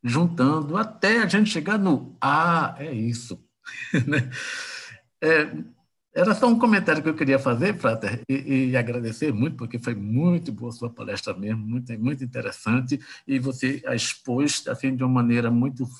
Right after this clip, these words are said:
simples e, e, e, e bem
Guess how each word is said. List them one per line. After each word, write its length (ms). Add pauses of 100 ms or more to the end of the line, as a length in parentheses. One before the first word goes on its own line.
(140)
simples 640 (520)
e, 80
e, 840 (200)
e, 380
e 40
bem 920